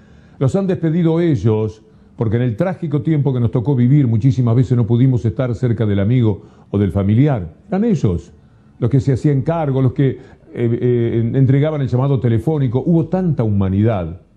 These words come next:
¿Cómo no entender eso? ¿Cómo no gratificarlos en la ciudad más poderosa? Porque si Buenos Aires no puede tener decentemente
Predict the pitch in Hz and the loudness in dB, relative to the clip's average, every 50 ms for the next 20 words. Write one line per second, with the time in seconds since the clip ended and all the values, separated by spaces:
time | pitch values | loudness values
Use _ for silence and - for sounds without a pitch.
0 | _ _ _ _ - - - 135 143 160 160 160 156 135 - 131 120 117 113 117 | _ _ _ _ -14 -6 -2 0 0 2 2 2 0 2 2 0 0 2 2 2
1 | 120 123 120 104 - - - 92 73 - - _ _ _ _ _ _ _ _ _ | 2 0 0 -2 -4 -8 -10 -12 -12 -12 -16 _ _ _ _ _ _ _ _ _
2 | _ _ - - 147 175 190 180 170 156 131 117 113 113 131 113 180 175 165 165 | _ _ 0 2 2 2 2 0 -2 -2 0 0 0 0 2 0 0 -2 0 -2
3 | 147 - 135 127 120 95 127 135 147 143 139 120 - - 120 139 160 151 139 131 | 0 0 0 0 0 2 2 2 0 0 -2 -6 -4 -2 -2 0 0 0 0 0
4 | 98 127 117 123 104 90 123 117 120 123 117 - - 160 151 127 110 92 90 85 | -2 -2 -2 0 0 2 2 2 2 0 -2 -2 -2 -2 0 0 0 0 -2 -4
5 | - - - _ _ _ _ _ _ - 131 135 - 156 160 156 147 117 139 139 | -6 -10 -20 _ _ _ _ _ _ -2 -2 0 2 2 0 0 0 0 2 0
6 | 147 143 131 131 117 - - 160 170 170 165 135 110 135 123 123 143 170 165 147 | 2 2 0 0 0 0 0 0 0 0 0 -2 -2 -2 0 0 0 0 0 0
7 | 120 107 85 73 92 87 76 69 - - | 0 -2 -2 -2 -2 -2 -2 -4 -8 -14